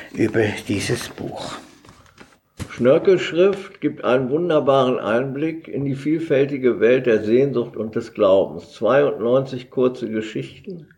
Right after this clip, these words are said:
Speaker 2: wahre und erfundene Anekdoten, satirische, philosophische und theologische Assoziationen,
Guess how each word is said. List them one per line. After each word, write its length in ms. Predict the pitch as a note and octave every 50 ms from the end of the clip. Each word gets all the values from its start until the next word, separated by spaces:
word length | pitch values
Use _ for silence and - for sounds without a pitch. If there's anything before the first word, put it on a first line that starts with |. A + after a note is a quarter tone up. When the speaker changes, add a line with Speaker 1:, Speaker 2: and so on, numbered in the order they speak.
| _ _ _ _ _ _ _ _ _ _ _ - - _ _ _ _ _ _ _ _
Speaker 2:
wahre 380 | A#2 A#2+ B2 C#3 D3+ D#3+ D#3+ D3+
und 200 | A2 G2 F#2+ -
erfundene 600 | - - - - - D3+ D#3 D#3 D3+ C#3+ C3+ F2+
Anekdoten, 840 | D#2+ B2 C3 C3+ C3 A#2 A2+ G#2+ C3 C#3 C#3+ D3+ C#3 - - B2+
satirische, 760 | B2+ A#2+ A#2 - - - D3 D3+ D3 C#3+ C#3+ C#3 - D3 C3+
philosophische 960 | C#3 - C3 A#2+ B2 A#2+ A#2 G#2+ A2+ A#2+ A#2+ C3+ C3+ C3 A#2 A#2+ - - A#2+
und 260 | D#2+ D2 A#2 A#2 -
theologische 720 | - B2 A#2 B2 A#2 A2+ A#2 A#2 A#2+ A#2 - - - - -
Assoziationen, 1200 | G2+ - - A#2 A2+ A2+ - - A2 G#2 G#2 - - A#2 A2+ A#2 B2+ C#3 C#3+ D3 D3+ C#3+ C#3